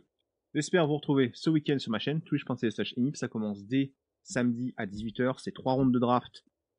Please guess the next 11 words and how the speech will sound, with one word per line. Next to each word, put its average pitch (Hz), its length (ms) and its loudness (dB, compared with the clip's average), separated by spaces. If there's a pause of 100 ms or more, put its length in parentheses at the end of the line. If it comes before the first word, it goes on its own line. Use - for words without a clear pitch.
(300)
trois 143 140 6
rounds 131 220 6
de 123 60 8
construit. 120 340 0
Le 127 100 4
lendemain, 120 340 2
c'est - 160 -12
trois - 200 0
rounds 135 200 4
de 127 80 6
construit 123 540 0